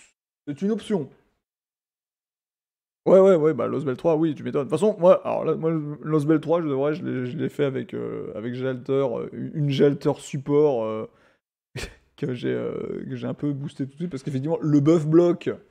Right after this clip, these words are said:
contre, euh, Shiwangdi, ça marche plutôt pas mal. <laughs> Ça marche plutôt pas mal, en vrai. Donc, euh, donc voilà. Mais, euh, mais oui, oui, effectivement, quand t'as que ça, en plus, euh, lui, il te spook,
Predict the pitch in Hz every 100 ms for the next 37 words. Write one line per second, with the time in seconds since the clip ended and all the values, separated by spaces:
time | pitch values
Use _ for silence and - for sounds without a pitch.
0 | _ _ _ _ 156 151 - 139 135 127
1 | 123 117 117 113 113 117 - 131 131 135
2 | 160 185 - _ - _ _ _ _ _
3 | _ _ _ _ _ _ _ _ _ -
4 | _ - 110 113 - - - 123 117 110
5 | - - _ - 151 185 208 165 135 -
6 | 120 - - 127 135 139 120 107 101 104
7 | _ _ _ _ _ _ - 117 131 123
8 | 117 113 110 113 127 110 - _ 185 _
9 | - 107 104 104 104 104 - 123 190 247
10 | 226 180 143 - 151 170 175 180 190 -
11 | _ - 143 127 - 135 135 139 131 131
12 | 131 135 - _ _ _ _ - 135 135
13 | - 135 127 123 147 170 147 131 - 147